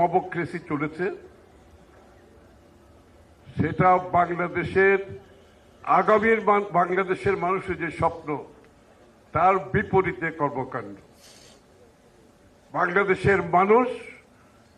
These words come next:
এই রাজনীতি দেখতে চায় না, আমরা এই রাজনীতি দেখতে চাই না। একটা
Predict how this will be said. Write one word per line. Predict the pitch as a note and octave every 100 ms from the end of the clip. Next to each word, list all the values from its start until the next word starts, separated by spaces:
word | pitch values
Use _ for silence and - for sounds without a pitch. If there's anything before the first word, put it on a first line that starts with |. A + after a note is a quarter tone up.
| _ -
এই | G#3 A#3 A3 G#3
রাজনীতি | G3+ G3 F#3+ - E3+
দেখতে | E3+ - D#3 D3
চায় | D3 C3+ A#2+
না, | A2 - - _ _ _ _ _ _ - _ _ _ -
আমরা | F3+ G3+ G#3 A3 G3
এই | G3+
রাজনীতি | F#3+ F#3+ F#3+ - F3 F3+
দেখতে | D#3+ - -
চাই | C3+ A#2+ B2
না। | - - - - - - _ _ _ _ _ _ _ _ _ - _ - A#3 - - - _ _ _ - _ _ _ _ _ _ _ _ _ _ _ _ - - _
একটা | E3 - G#3+